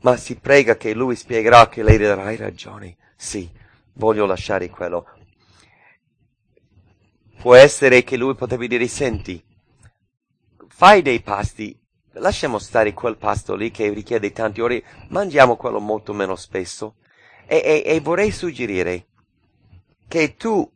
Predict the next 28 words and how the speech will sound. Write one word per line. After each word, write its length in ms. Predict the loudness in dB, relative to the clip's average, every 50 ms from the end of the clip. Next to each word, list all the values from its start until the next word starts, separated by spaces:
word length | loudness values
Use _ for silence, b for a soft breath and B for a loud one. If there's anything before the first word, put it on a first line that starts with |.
| _ _
fai 500 | -8 0 4 4 6 6 4 2 0 -8 -10
questo 340 | -6 -4 -4 -4 -6 -8 -8
e 80 | -8
questo 300 | -6 -6 -8 -8 -8 -12
e 40 | -10
questo, 460 | -6 -4 -4 -4 -4 -6 -6 -6 -4
lo 160 | -2 -4 -4
fai 300 | -2 0 0 0 0 0
doppio 540 | 0 0 0 0 0 -4 -6 -4 -4 -4 -4 -6
e 80 | -10
facciamo 420 | -8 -8 -6 -4 -4 0 2 2 4
avanzi 560 | 4 4 2 2 0 -4 -8 -12 -12 -14 -14 _ _ _ _ _ _ _
come 280 | -14 -10 -8 -8 -8 -10
pasto, 460 | -6 -2 0 0 0 -2 -10 -14 -14
così 260 | -12 -10 -8 -8 -6
non 100 | -6 -6
devi 160 | -6 -8 -10
cucinare 440 | -12 -16 -16 -8 -4 -2 -2 -2 -2
il 140 | -6 -12 -12
giorno 240 | -12 -12 -10 -8 -6
dopo. 400 | -4 -4 -4 -6 -8 -16 -16 _ _ _ _ _ _ _ _ _ _ _ _
"Eh, 160 | -6 -4 0
ma 140 | 2 4 4
a 60 | 2
te 160 | 2 -2 -6
non 140 | -4 -6 -6
piacciono 520 | -2 2 4 4 4 2 0 2 4 6
avanzi?" 600 | 6 6 6 4 4 2 -2 -6 -10 -10 -10 -10